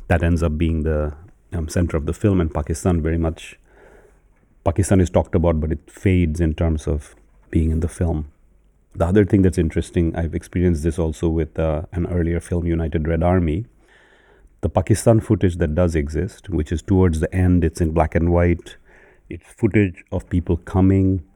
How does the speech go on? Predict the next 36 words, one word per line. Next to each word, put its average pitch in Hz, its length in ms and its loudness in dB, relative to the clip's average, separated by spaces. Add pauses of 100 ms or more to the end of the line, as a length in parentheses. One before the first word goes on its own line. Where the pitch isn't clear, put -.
(340)
meeting, 90 480 2
sitting 87 400 0
down, 82 400 0
Bangladesh 80 380 0
getting 80 220 0
recognized 80 440 -4
by 82 100 -4
Pakistan, 80 800 -4 (220)
and 90 100 0
then 82 120 0
Boumediene 85 500 0
speaks, - 680 -10
and 82 140 -2
Boumediene 85 400 0
is 76 100 -2
the 85 60 -2
only 98 200 2
one 78 160 -2
who 73 100 -6
speaks. - 500 -10 (440)
And 90 120 -2
the 90 60 2
reason 110 320 6
is 95 100 4
because 85 300 0
the 87 80 -2
Pakistan 87 460 -2
footage 87 400 0
actually - 360 -2
came 80 220 0
from 80 140 -2
the 80 80 0
Algerian 87 500 2
T 80 120 -4
V 78 140 -4
archives. - 640 -10